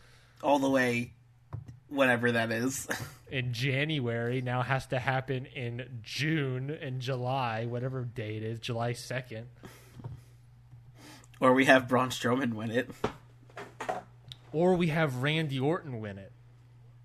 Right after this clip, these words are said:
Speaker 1: Oh yeah, Randy
Speaker 2: He is
Speaker 1: Orton won the
Speaker 2: Mister
Speaker 1: Money
Speaker 2: Money
Speaker 1: in
Speaker 2: in
Speaker 1: the
Speaker 2: the
Speaker 1: Bank.
Speaker 2: Bank.
Speaker 1: Yeah.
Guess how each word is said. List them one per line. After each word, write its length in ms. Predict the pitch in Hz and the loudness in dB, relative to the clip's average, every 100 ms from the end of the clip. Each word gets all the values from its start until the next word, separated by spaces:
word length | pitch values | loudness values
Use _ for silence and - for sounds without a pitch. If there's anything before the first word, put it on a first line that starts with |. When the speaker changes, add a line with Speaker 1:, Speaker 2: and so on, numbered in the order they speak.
| - - - - - - - - - - - - - - - - - - - - - - - - - - - - - - - - | -20 -20 -20 -20 -20 -20 -20 -20 -20 -20 -20 -20 -20 -20 -20 -20 -20 -20 -20 -20 -20 -20 -20 -20 -20 -20 -20 -20 -20 -20 -20 -12
Speaker 1:
Oh 120 | 127 139 | -6 -2
yeah, 280 | 131 147 | 2 4
Randy 240 | 139 131 135 | 4 4 4
Speaker 2:
He 40 | |
is 80 | 175 | 4
Speaker 1:
Orton 140 | 135 143 | 4 2
won 60 | |
the 60 | 135 | 0
Speaker 2:
Mister 120 | - | 0
Speaker 1:
Money 100 | 117 | 2
Speaker 2:
Money 120 | 147 | 2
Speaker 1:
in 40 | 143 | 2
Speaker 2:
in 40 | |
Speaker 1:
the 40 | 120 | 0
Speaker 2:
the 20 | |
Speaker 1:
Bank. 220 | 139 139 | 0 0
Speaker 2:
Bank. 20 | 123 113 | -2 0
Speaker 1:
Yeah. 300 | 117 117 | 0 0